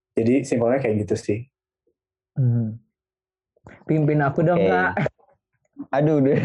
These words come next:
Speaker 1: Waduh, waduh, waduh. Boleh, boleh, boleh. Di bem.
Speaker 2: Besok
Speaker 1: Kalau
Speaker 2: les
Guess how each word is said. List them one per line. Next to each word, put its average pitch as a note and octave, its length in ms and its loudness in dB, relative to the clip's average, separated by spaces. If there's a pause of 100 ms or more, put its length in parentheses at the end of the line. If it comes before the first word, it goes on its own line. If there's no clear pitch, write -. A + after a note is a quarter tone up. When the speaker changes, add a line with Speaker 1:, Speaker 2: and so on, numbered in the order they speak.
(720)
Speaker 1:
Waduh, D3 340 0
waduh, C#3 300 2
waduh. C3+ 320 2 (880)
Boleh, G#3+ 320 2
boleh, F3 320 4
boleh. D3 260 2 (220)
Di D#4+ 320 2
bem. C#4+ 200 0 (1000)
Speaker 2:
Besok D#3+ 300 0
Speaker 1:
Kalau D4 240 2
Speaker 2:
les E4 160 0